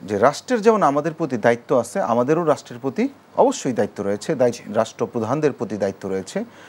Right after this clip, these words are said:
Speaker 1: রাসূল করিম সাল্লাল্লাহু আলাইহি ওয়াসাল্লাম হাদিসে ইরশাদ ফরমান, "আদ-দীনু আন-নাসিহা", দিন হলো কল্যাণকামিতার নাম। তো সাহাবা ইকরাম বললেন, "ইয়া রাসূলুল্লাহ, কার জন্য কল্যাণকামিতা করব?"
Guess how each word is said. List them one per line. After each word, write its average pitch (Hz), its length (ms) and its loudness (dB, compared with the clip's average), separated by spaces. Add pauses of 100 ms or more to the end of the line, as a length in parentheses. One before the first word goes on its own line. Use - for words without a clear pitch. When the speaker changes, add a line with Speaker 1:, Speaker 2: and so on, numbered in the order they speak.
(300)
Speaker 1:
রাসূল 202 320 2
করিম 175 240 -2
সাল্লাল্লাহু 127 580 0
আলাইহি 113 200 -2
ওয়াসাল্লাম 147 560 0
হাদিসে 117 320 -6
ইরশাদ 117 280 -2 (100)
ফরমান, 127 260 0
"আদ-দীনু 180 460 -2
আন-নাসিহা", 139 680 -4 (840)
দিন 208 300 4
হলো 202 260 4
কল্যাণকামিতার 180 840 0
নাম। 85 200 -10 (1700)
তো 165 60 0
সাহাবা 175 340 2
ইকরাম 185 240 0
বললেন, 175 280 0
"ইয়া 170 100 4
রাসূলুল্লাহ, 156 480 0
কার 151 220 2
জন্য 151 260 -4
কল্যাণকামিতা 131 600 -2
করব?" 113 380 -6